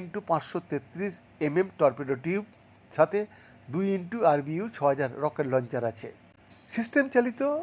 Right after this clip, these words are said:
প্রোপালশন ও স্পিড, যেটাকে বলা হচ্ছে কম্বাইন্ড ডিজেল অ্যান্ড গ্যাস, সিও ডিএজি সিস্টেমে চালিত এই জু-, যুদ্ধজাহাজ প্রায় তিরিশ নটিক্যাল মাইল প্রতি ঘন্টা গতিতে চলতে সক্ষম হবে।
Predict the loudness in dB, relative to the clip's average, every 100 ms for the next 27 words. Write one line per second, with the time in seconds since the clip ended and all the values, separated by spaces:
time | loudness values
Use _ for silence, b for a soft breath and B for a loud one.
0 | -8 -16 -20 0 4 6 6 4 2 2
1 | 2 0 -8 -16 -20 -10 -2 -2 0 0
2 | 0 2 4 4 2 -2 -2 0 0 0
3 | -4 -2 0 0 0 0 0 -2 -16 -18
4 | -20 -16 -4 0 2 2 -2 -12 -6 -2
5 | -2 -2 -12 -14 B B B -6 -4 -2
6 | 0 0 4 2 2 0 0 2 -2 -2
7 | -8 -20 -20 -18 -6 -2 0 2 4 4
8 | 2 -4 -2 -2 -2 -4 -4 -4 -2 0
9 | 0 0 -2 -2 -6 -6 -6 -4 -4 -4
10 | -4 -4 -8 -6 -6 -6 -10 -10 -8 -10
11 | -10